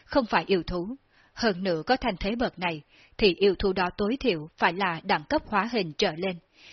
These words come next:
căn bản không thể xuất hiện ở trong nội hải. Thành Sam lão giả hai mắt nhíu lại, lắc lắc đầu. Chẳng lẽ là vì Nguyên Anh kỳ tiền bối nào đó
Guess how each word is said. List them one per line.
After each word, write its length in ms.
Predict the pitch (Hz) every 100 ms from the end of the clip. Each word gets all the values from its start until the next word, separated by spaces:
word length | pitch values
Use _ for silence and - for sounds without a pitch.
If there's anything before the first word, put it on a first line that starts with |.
| -
căn 200 | - 240
bản 260 | 202 170 151
không 200 | - 233
thể 140 | 202 175 -
xuất 140 | 320
hiện 240 | 214 170 151
ở 120 | 180
trong 280 | 165 220 185
nội 200 | 190 156
hải. 280 | 185 156 156 _ _ _ _ - - -
Thành 160 | 247 180 -
Sam 220 | 202 185
lão 180 | 190 165
giả 300 | 160 180 156 175
hai 200 | - 196
mắt 240 | 240 302
nhíu 180 | 202 185
lại, 300 | 240 185 151 -
lắc 280 | - 240 -
lắc 240 | 240 285 208
đầu. 240 | 185 151 - _ _ _ _ _ _ _
Chẳng 200 | 240 180 175
lẽ 220 | 175 147 180 - -
là 180 | 220 180
vì 160 | 190 180 151
Nguyên 180 | 165 202
Anh 220 | 190 196
kỳ 220 | 170 208 180 165
tiền 220 | 196 165
bối 160 | 170 185
nào 180 | 247 160
đó 280 | 180 175